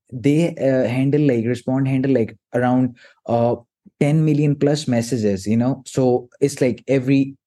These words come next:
two weeks, three weeks. So they have, like, terabytes of data every month. So it's, like, a huge volume of data. So then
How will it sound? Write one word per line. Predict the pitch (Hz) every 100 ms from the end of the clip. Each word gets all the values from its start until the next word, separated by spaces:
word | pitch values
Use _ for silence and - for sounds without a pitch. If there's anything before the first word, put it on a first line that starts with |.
| _ -
two | 143 135
weeks, | 135 131 135
three | 135 135
weeks. | 110 -
So |
they | 135 143
have, | 151 147
like, | 127 -
terabytes | 139 165 170 143 135
of | 123
data | 107 113 123 -
every | 117 127
month. | 120 107 101 92 _ - -
So | -
it's, | 143
like, | 147 135
a | 123
huge | 113 123 160 139
volume | 131 120 123
of | 120 98
data. | 101 95 90 - - _
So | - 170 165
then | 123 127 180 226